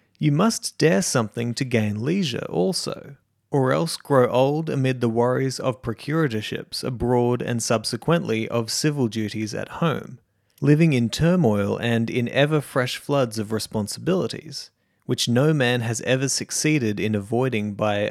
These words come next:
unobtrusiveness or by seclusion of life. For what bearing on the case has your personal desire for a secluded life? Your position in the world desires the opposite. What if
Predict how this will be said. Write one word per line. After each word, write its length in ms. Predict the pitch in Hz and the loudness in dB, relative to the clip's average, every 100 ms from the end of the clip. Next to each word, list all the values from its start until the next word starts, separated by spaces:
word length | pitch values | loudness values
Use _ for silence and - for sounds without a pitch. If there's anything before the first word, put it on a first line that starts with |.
| - | -2
unobtrusiveness 1040 | 113 107 101 - 147 - 110 107 104 - - | -2 -2 -2 0 0 0 -2 -2 -4 -6 -4
or 220 | 113 107 | -2 0
by 180 | 104 107 | 2 0
seclusion 640 | - 110 - 127 110 104 | -2 -6 -2 -2 0 -4
of 160 | 98 110 | -4 -4
life. 520 | 107 117 - - - _ _ _ _ _ _ _ | -4 -4 -8 -16 -20 _ _ _ _ _ _ _
For 200 | - 147 | -2 0
what 280 | 160 - - | 2 -2 2
bearing 460 | 135 135 135 117 113 | 6 6 6 4 2
on 160 | 113 | 0
the 80 | 107 | -2
case 480 | - - 175 110 - | -2 0 0 0 -2
has 280 | 131 117 110 | 0 0 2
your 220 | 117 107 | 2 4
personal 520 | - 135 139 - 120 | 4 2 2 0 0
desire 640 | 110 104 110 127 143 107 | 0 -2 0 2 2 2
for 200 | 104 113 | 0 -2
a 60 | 110 | -2
secluded 540 | - - 117 107 104 | -4 -6 -4 -2 -2
life? 560 | 110 196 - - - _ _ _ _ _ | -2 -2 -4 -12 -20 _ _ _ _ _
Your 180 | 143 202 | -2 0
position 580 | - 131 165 220 147 117 | 0 2 2 4 4 2
in 140 | 110 | 2
the 80 | 107 | 0
world 400 | 113 160 131 113 | 0 0 0 0
desires 580 | 113 107 120 143 131 120 | -2 0 0 2 0 -2
the 140 | 151 | -4
opposite. 580 | 196 - 190 - - - _ _ _ _ _ _ _ _ _ | -4 -4 -6 -6 -12 -18 _ _ _ _ _ _ _ _ _
What 180 | 160 226 | -2 0
if 260 | 233 - | 0 -4